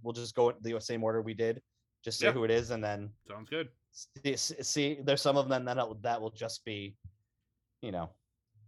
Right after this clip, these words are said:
Speaker 1: some, mo-, a lot of these will just be like, "Yep, yep, yep. Okay, move on." And then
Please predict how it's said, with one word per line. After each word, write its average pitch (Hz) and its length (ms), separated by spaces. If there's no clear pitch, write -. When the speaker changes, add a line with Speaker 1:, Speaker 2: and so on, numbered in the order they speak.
Speaker 1:
some, 143 200
mo-, 143 340
a 135 80
lot 147 260
of 135 60
these 123 160
will 110 60
just 113 180
be 113 80
like, 104 160
"Yep, 127 180
yep, 117 180
yep. 113 200
Okay, 113 160
move 104 200
on." 90 220
And 110 140
then 104 200